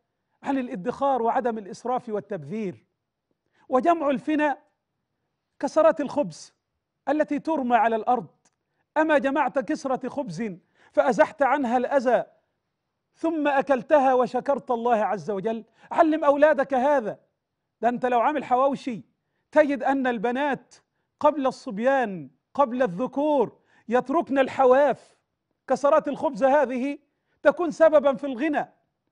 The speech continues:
كذلك ترك الزنا، ترك الزنا. اللهم طهر قلوبنا وحصن فروجنا. قل: "آمين،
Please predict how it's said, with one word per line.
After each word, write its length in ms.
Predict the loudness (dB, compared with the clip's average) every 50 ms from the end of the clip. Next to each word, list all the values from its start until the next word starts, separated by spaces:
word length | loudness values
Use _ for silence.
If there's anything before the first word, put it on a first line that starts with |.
| _ _ _ _ _
كذلك 680 | -4 -2 0 0 2 2 2 2 0 -2 -6 _ _ _ _ _ _ _ _ _ _ -2
ترك 320 | -2 0 -2 -2 -8 -10
الزنا، 500 | -10 -10 -8 -8 -6 -6 -4 -6 -8 -10 _ _ _ _ _ _ _ _ _ _ _ -2
ترك 480 | 0 0 0 0 -4 _ _ _ _ _ -8 -8
الزنا. 480 | -8 -6 -6 -6 -4 -4 -4 -6 -6 _ _ _ _ _ _ -2
اللهم 500 | -2 2 2 0 0 0 -4 -4 -4 -4
طهر 420 | -2 -2 -4 -4 -4 -6 -8 -8
قلوبنا 760 | -8 -6 -8 -6 -4 -4 -4 -2 -2 -4 -2 -2 -4 -4 -6 _ _ _ _ _ _ _ _ _
وحصن 580 | -10 -10 -8 -4 -4 -4 -4 -6 -14 -12 -12 -12
فروجنا. 600 | -10 -8 -6 -6 -4 -4 -4 -6 -6 -6 -6 -8
قل: 280 | -8 -6 -4 -2 0 2
"آمين، 680 | 4 4 4 4 2 0 0 0 0 -2 -4 -6